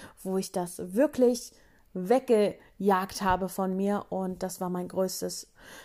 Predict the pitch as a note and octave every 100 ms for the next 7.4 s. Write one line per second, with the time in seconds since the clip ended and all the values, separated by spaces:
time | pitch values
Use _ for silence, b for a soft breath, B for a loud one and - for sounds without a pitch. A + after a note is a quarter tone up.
0 | B - - A3+ B3+ G#3+ F#3+ A3 B3 _
1 | _ _ _ G3 G3 G3 G3 G3 - _
2 | A#3 - G#3+ - G#3+ G3+ G3+ - _ _
3 | _ _ _ _ _ _ _ _ _ _
4 | _ - - A#3 A3 A3 - A3+ G#3+ -
5 | A#3 A#3 - A3 G#3 G#3+ A3 G#3 - -
6 | G3+ G3+ G#3+ G#3 G#3 G3 G3 G3+ - G3
7 | F#3+ F3+ -